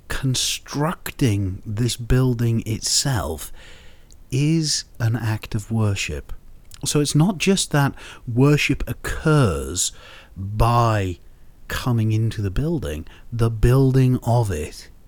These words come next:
is an act of worship. Every brick that is laid, every piece of wood that is sanded, every tile that is put in place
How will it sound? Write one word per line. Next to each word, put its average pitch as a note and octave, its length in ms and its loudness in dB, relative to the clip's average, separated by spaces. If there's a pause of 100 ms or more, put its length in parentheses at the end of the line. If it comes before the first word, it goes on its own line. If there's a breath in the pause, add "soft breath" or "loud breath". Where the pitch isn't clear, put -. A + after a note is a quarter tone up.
(140)
is G#2+ 200 2
an G#2 120 2
act F#2+ 300 -2
of F#2 120 -6
worship. A#2+ 380 -2
Every G#2+ 200 -2
brick B2 580 2
that A2+ 260 -4
is G2+ 160 -2
laid, D#2 500 -6 (320 loud breath)
every F#2+ 280 -4
piece - 260 -4
of F#2 260 -6
wood C3 380 -2 (220 loud breath)
that A2+ 180 -4
is A2 100 -4
sanded, D#2+ 600 -4
every A#2+ 280 -6
tile B2+ 760 0
that E2 220 -6
is D#2+ 100 -8
put - 280 -4
in A2+ 200 -2
place - 480 -8